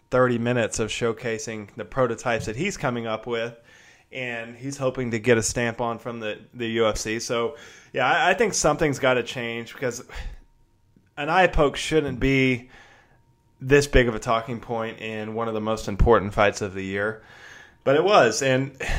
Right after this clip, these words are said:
you know, it's just one of those things. It, it happened both ways, so it's not like, you know, Stipe, I, I don't, I don't see this diminishing Stipe's win at all,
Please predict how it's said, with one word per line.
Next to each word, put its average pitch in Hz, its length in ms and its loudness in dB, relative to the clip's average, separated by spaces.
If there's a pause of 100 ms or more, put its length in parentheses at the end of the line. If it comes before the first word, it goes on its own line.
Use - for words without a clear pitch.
(100)
you 156 100 8
know, 120 280 8 (140)
it's 135 160 -2
just 147 160 -6
one 151 120 -6
of 135 60 -4
those 127 200 -2
things. 117 220 -8
It, 120 120 0
it 127 140 0
happened 135 420 4
both 127 280 4
ways, 113 400 2
so 123 100 0
it's 120 140 -2
not 147 200 2
like, 123 440 0 (880)
you 123 100 -4
know, 110 200 -4
Stipe, 120 880 4 (340)
I, 143 320 0
I 156 40 6
don't, 139 420 4
I 135 120 2
don't 139 320 0
see - 380 2
this 120 240 6
diminishing 117 560 0
Stipe's 110 500 -4
win 117 500 -10 (140)
at 123 180 2
all, 131 480 2